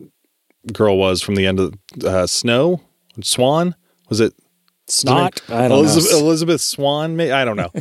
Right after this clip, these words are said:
Speaker 2: <laughs>
Speaker 1: Um, but yeah, they, the, the rumors were that the movie was gonna start with him no longer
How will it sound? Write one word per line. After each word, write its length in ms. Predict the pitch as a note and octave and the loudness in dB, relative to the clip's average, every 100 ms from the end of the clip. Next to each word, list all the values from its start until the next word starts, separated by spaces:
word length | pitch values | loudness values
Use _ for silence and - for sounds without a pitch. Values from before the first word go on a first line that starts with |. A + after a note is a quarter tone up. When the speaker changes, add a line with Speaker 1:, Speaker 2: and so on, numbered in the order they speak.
| - - | -8 -8
Speaker 2:
<laughs> 240 | - - | -6 -4
Speaker 1:
Um, 580 | B2 B2 G#2+ G2 G2+ F#2 - _ _ - | -2 0 0 -4 -6 -10 -16 _ _ 0
but 120 | C#3+ | 2
yeah, 240 | D3+ B2 | 2 2
they, 180 | B2 C3+ | 0 0
the, 300 | B2+ C#3 C3 | 0 0 0
the 120 | C#3 | 0
rumors 320 | C#3+ E3 D#3+ B2 | 0 0 0 0
were 80 | C3+ | 0
that 180 | B2+ | -2
the 60 | A#2+ | -2
movie 280 | B2+ C#3 C3+ | 0 0 2
was 140 | B2 | 0
gonna 160 | C3+ A#2+ | 0 -2
start 240 | - A#2+ | 0 -2
with 140 | G#2 B2 | -2 -2
him 260 | B2 A#2+ | 0 0
no 160 | A2+ A#2+ | 0 2
longer 600 | A2+ A2 G#2 G#2 G2+ | 0 0 0 0 -2